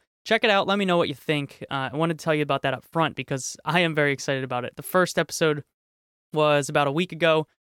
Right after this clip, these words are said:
uh, and as I said, it's monthly. So beginning of November, well, there'll be a second episode out about topics to be determined. Uh, but check it out. Let me know what you think. All right, so let's dive into some of this Centaur five stuff. To give you a little background,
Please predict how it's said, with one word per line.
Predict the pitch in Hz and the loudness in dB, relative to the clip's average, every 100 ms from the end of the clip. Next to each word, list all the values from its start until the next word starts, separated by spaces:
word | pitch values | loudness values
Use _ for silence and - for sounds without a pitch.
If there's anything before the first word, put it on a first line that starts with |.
| _ _ | _ _
uh, | 139 131 127 123 - | -2 -2 -4 -6 -6
and | 131 127 127 - - _ - | -6 -6 -10 -14 -18 _ -16
as | - 135 135 | -8 -8 -8
I | |
said, | - 131 | -6 -8
it's | 123 | -4
monthly. | 143 131 131 | -4 -4 -8
So | 123 - 127 | -8 -6 -4
beginning | 135 165 175 | -2 0 0
of | 160 | 2
November, | 156 151 151 | 2 2 0
well, | 143 | 0
there'll | 139 | -2
be | 139 | -4
a | 131 | -4
second | - 151 147 | -4 -4 -4
episode | - - 139 | -6 -6 -4
out | 135 127 - _ _ _ _ - | -2 -4 -8 _ _ _ _ -8
about | 139 131 - _ | -2 -2 -4 _
topics | 175 165 165 - | 0 0 0 -6
to | - 226 | -4 -2
be | 208 | 0
determined. | 175 156 147 135 127 - - _ _ _ | -2 0 -2 -2 -8 -12 -16 _ _ _
Uh, | 135 131 | -4 -4
but | - | 0
check | 226 220 | 0 2
it | 202 | 2
out. | 175 170 | 2 2
Let | 175 | 0
me | 165 | 2
know | |
what | 151 - | 0 -2
you | - | -10
think. | 117 - _ _ _ _ _ _ _ _ _ _ _ - | -14 -16 _ _ _ _ _ _ _ _ _ _ _ 0
All | 175 | 0
right, | 131 - | 0 -2
so | 180 | 2
let's | 226 247 | 2 2
dive | 262 247 196 | 2 2 2
into | 180 175 - 165 156 | 0 0 0 0 0
some | 143 185 175 | 0 0 0
of | 160 | 0
this | 151 | 0
Centaur | - 165 156 156 147 | 0 -2 0 0 0
five | - 147 131 135 | -2 -2 -2 -4
stuff. | - - - - _ _ _ _ _ | -8 -14 -18 -20 _ _ _ _ _
To | 185 | -2
give | 220 | 2
you | 247 | 6
a | |
little | 226 175 | 6 4
background, | 156 139 143 127 131 | 2 0 -4 -4 -10